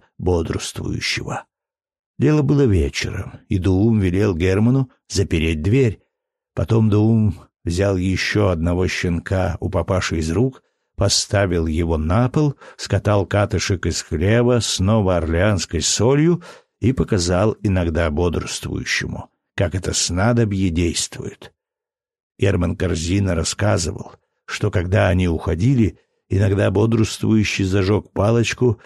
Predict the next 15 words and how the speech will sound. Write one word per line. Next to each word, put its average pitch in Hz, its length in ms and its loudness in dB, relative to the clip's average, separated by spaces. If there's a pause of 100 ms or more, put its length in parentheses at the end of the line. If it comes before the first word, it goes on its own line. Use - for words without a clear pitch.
(180)
и 113 100 0
завернулся 104 760 2
с 101 80 0
головой 95 440 2
в 87 60 0
одеяло. 80 560 -4 (520)
Это 107 220 0
был 107 280 2 (120)
первый 98 380 2
день 95 360 2
пребывания 92 680 0
Дуума 95 460 2
в 95 60 0
родных 82 400 -2
местах. - 640 -6